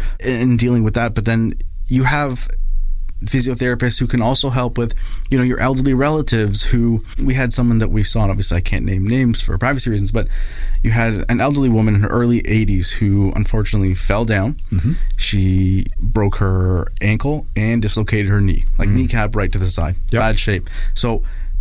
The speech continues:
Speaker 1: our physiotherapist helped her get back up to not only just walking around the house, but doing everything she wanted to do and she was, uh, and enjoyed doing. So there's, you know, something called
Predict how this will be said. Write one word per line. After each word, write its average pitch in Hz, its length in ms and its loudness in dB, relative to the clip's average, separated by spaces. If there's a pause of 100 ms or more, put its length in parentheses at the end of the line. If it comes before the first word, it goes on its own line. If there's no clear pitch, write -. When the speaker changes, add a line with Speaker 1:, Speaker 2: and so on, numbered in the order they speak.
(100)
Speaker 1:
our 117 80 2
physiotherapist 143 800 0
helped 110 340 -2
her 127 220 2
get 110 340 -2
back 107 400 2 (380)
up 113 200 0
to 107 360 0
not 131 140 0
only 202 200 2
just 123 220 2
walking 113 520 2
around 104 260 2
the 101 60 2
house, 131 480 0 (160)
but - 120 0
doing 170 220 2
everything 139 300 0
she 127 120 -2
wanted 117 220 0
to - 100 -4
do 123 220 2
and 104 140 2
she 143 120 0
was, 131 360 0
uh, 113 40 0
and 113 140 2
enjoyed 127 400 0
doing. 101 320 0 (500)
So 135 160 0
there's, - 300 2
you 113 60 4
know, - 20 2
something 107 220 2
called 98 280 2